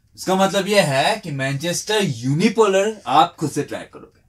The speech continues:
ठीक है। अभी तक मैंने, अभी तक सात total मैंने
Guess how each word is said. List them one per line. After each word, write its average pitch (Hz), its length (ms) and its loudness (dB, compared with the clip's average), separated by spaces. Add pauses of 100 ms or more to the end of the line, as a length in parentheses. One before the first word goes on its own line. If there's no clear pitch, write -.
(120)
ठीक 170 100 -4
है। 214 60 4
अभी 127 200 2
तक 139 200 -2
मैंने, 139 240 -2
अभी 139 160 -2
तक 135 160 -14 (380)
सात 156 540 2
total 151 380 2
मैंने 151 300 -2